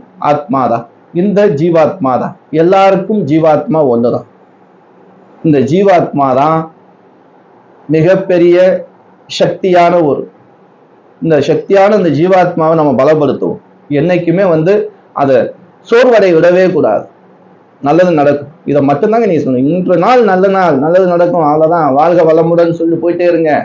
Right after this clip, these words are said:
வாழ்க்கையை ஜெயமா வாழுங்க. ஆஹ், முடிஞ்ச வரைக்கும் உங்க ஊருக்கு அருகாமையில இருக்கக்கூடிய சர்ப்ப வழிபாடுகளை எடுத்துக்கிறேங்க.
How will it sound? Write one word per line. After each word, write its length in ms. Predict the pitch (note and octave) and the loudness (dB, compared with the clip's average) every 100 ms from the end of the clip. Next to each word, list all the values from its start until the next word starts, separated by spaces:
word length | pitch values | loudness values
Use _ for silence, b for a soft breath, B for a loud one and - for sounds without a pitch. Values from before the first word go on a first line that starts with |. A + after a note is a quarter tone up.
| - - _ _ _ _ - | -8 -20 _ _ _ _ -6
வாழ்க்கையை 400 | C#3 F3 F3 F3 | -2 0 0 0
ஜெயமா 340 | C#3+ D#3+ F3 F3 | 2 2 2 2
வாழுங்க. 360 | D#3 D#3 D3 A#2 - - _ _ _ _ _ _ _ _ _ _ - - - - - - - - - - | 2 2 0 -2 -6 -18 _ _ _ _ _ _ _ _ _ _ -20 -20 -20 -20 -20 -20 -20 -20 -20 -8
ஆஹ், 380 | E3+ E3+ E3 E3 | -2 0 2 0
முடிஞ்ச 440 | D#3+ G3 A#3+ A3 G#3+ | 0 2 2 2 2
வரைக்கும் 460 | F#3 F3 E3+ - - | 2 2 -2 -4 -4
உங்க 200 | E3+ D#3 | -2 0
ஊருக்கு 440 | E3 F3+ F3 D#3+ | 2 0 0 2
அருகாமையில 480 | D3 D#3+ E3+ E3 D#3 | 2 2 2 2 0
இருக்கக்கூடிய 500 | C#3+ D3 D3 C#3+ C#3+ D3+ D3 - _ _ - | 0 0 0 -2 0 -2 -4 -10 _ _ -16
சர்ப்ப 440 | - G#3 G#3 B3 | -2 0 2 2
வழிபாடுகளை 640 | G3+ F3 F3+ F3 E3+ D#3 D#3 | 2 2 2 2 2 2 0
எடுத்துக்கிறேங்க. 460 | A#2 A#2 B2+ - | 0 -4 -4 -6